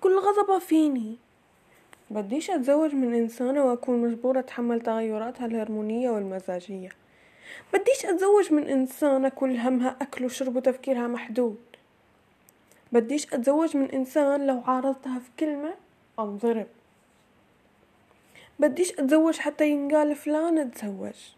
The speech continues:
بديش أتزوج إنسانة هي وأمها وخواتها وعيلتها كلهم، ولو صارت بيني وبينها مشكلة كل أهلها يسمعوا.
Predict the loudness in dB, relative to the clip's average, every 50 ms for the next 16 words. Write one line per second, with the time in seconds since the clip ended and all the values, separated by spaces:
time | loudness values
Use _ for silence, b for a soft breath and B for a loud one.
0 | _ _ _ _ _ _ _ _ _ _ B B B B B B B B B 2
1 | 2 2 4 4 2 0 0 0 -2 -2 0 0 0 0 0 0 0 -2 -2 -2
2 | -4 -4 -2 0 0 2 2 0 0 0 0 0 2 2 2 2 0 0 0 0
3 | 0 0 -2 -4 -8 -10 -6 -2 0 2 4 4 2 2 0 -2 -4 0 2 2
4 | 4 4 2 0 -2 -4 -8 -2 0 2 2 2 0 -4 -6 -6 -6 -6 B B
5 | B B B B B B B B _ _ _ _ _ _ _ _ _ -2 2 2
6 | 4 2 2 0 0 2 4 4 4 2 0 -2 -2 -2 0 0 0 0 0 -2
7 | -2 -2 -2 -2 -2 -4 -4 -4 -2 0 0 0 -2 -4 -2 0 2 2 2 2
8 | 0 -2 0 0 2 2 0 -2 -6 -6 -8 -8 -10 -14 -14 -16 -18 -18 -18 -18
9 | -20 -20 _ _ -10 -6 -6 -6 -6 -6 -12 -18